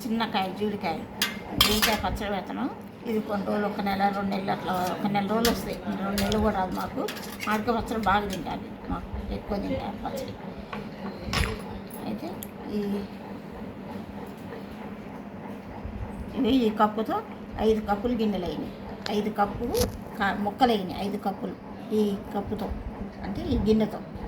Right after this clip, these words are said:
ఐదు కప్పులు అయినాయి. ఈ కప్పు నూనె పోస్తాం ఇందులో. మేము మామిడికాయ పచ్చడికి పల్లి నూనె పోస్తాం. పల్లి నూనె పోస్తేనే బాగుంటుంది. ఎవరైనా సరే పల్లి నూనె పోసుకుంటే బాగుంటుంది.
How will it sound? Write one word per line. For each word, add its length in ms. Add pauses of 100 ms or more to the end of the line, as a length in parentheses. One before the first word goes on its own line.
(240)
ఐదు 240
కప్పులు 260
అయినాయి. 280 (1400)
ఈ 40 (140)
కప్పు 220
నూనె 340
పోస్తాం 420
ఇందులో. 280 (1160)
మేము 300
మామిడికాయ 340
పచ్చడికి 380
పల్లి 320
నూనె 260
పోస్తాం. 360 (640)
పల్లి 240
నూనె 240
పోస్తేనే 560
బాగుంటుంది. 460
ఎవరైనా 440
సరే 160 (100)
పల్లి 220
నూనె 200
పోసుకుంటే 360
బాగుంటుంది. 420